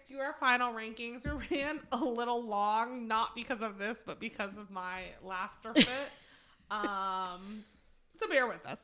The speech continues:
Speaker 1: <laughs> All right, you ready?
Speaker 2: I'm ready.
Speaker 1: Yeah, uh, Dana was saying when we were doing our maths that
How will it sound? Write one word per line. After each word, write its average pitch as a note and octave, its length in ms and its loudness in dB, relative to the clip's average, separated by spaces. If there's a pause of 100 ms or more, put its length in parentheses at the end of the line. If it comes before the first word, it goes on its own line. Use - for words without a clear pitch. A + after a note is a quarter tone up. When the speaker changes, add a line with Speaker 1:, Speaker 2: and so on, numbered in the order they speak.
(100)
Speaker 1:
<laughs> F#4 140 -4 (1200)
All A3+ 220 0
right, F#3+ 280 -4
you G3+ 100 -6
ready? E4 340 -2 (440)
Speaker 2:
I'm G3+ 260 4
ready. G3 320 2 (180)
Speaker 1:
Yeah, F3+ 380 2 (120)
uh, G#3 320 0
Dana A#3+ 240 -4
was E4+ 140 -4
saying B3+ 220 -6
when A#3+ 120 -6
we A#3 100 -6
were A3 100 -8
doing G#3+ 240 -10
our G#3 140 -2
maths F#3+ 840 -6
that F#3 420 0